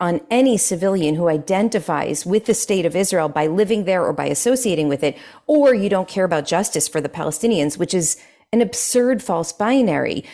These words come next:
they, that has been embraced by so many people on the left, when instead the reality is that the only future is a just future in which Israeli Jews and Palestinians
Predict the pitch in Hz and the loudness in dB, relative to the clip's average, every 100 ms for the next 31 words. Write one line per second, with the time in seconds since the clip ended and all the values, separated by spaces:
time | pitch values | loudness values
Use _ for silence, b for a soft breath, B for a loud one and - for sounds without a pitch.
0 | B 165 220 220 196 214 214 196 214 196 | B 0 0 2 0 0 0 0 0 0
1 | 175 190 175 180 190 160 - - 175 170 | -2 -4 -2 -2 0 0 -4 -2 -2 -2
2 | - - - 220 233 196 185 185 170 165 | -4 -4 0 2 2 0 -4 -6 -4 -4
3 | 160 165 165 147 B B B B 190 208 | -2 -2 -2 -4 B B B B 0 2
4 | 208 - - 254 254 254 - 208 196 202 | 2 0 0 0 0 -2 -2 -2 0 0
5 | 220 254 226 208 - 180 151 - - - | 2 0 0 -2 0 2 2 0 -4 -4
6 | B B B - 185 214 - 190 226 - | B B B -8 0 2 2 0 0 0
7 | 220 262 262 254 202 - 202 240 247 - | 4 6 6 4 0 -4 -2 -2 -2 -6
8 | - - - 202 190 185 160 180 180 - | -6 -10 -2 0 2 0 -2 -4 -2 -6
9 | - - 202 - - - B B - 214 | -8 -4 -4 -4 -6 -8 B B 0 2
10 | 190 190 - 185 196 226 233 247 190 202 | 2 0 -2 -2 0 0 2 0 0 0
11 | 202 185 - 190 185 - 175 165 - 247 | 0 -2 -4 -4 -4 -4 -6 -4 0 2
12 | 214 - - | 2 -2 -8